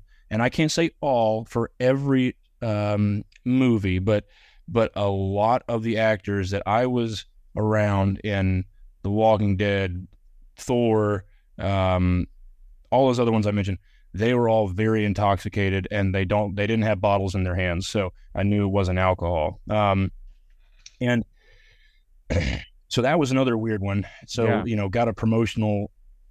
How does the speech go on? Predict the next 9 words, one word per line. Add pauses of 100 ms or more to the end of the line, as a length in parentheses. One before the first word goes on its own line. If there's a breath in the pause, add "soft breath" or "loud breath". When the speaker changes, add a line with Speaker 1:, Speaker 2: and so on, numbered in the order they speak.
(140)
Speaker 1:
scene
that
I
got
to
be
on, (100)
on
camera